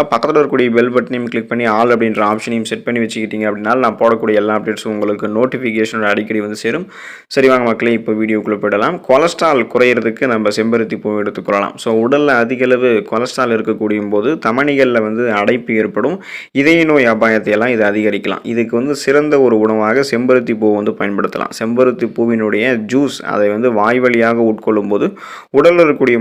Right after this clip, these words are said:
மொத்த கொழுப்பினுடைய அளவு வந்து ட்வென்டி டூ பர்சன்டேஜ் வரைக்கும் குறைக்கப்படும். மேலும் இது உடல்ல வந்து எச் டி எல் என்ற நல்ல கொழுப்பினுடைய அளவை மட்டும் அதிகரிச்சுட்டு, எல் டி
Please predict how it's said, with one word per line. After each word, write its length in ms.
மொத்த 320
கொழுப்பினுடைய 500
அளவு 100
வந்து 200
ட்வென்டி 280
டூ 80
பர்சன்டேஜ் 420
வரைக்கும் 320
குறைக்கப்படும். 520
மேலும் 300
இது 180
உடல்ல 320
வந்து 180
எச் 240
டி 160
எல் 160
என்ற 140
நல்ல 180
கொழுப்பினுடைய 600
அளவை 260
மட்டும் 260
அதிகரிச்சுட்டு, 540
எல் 160
டி 80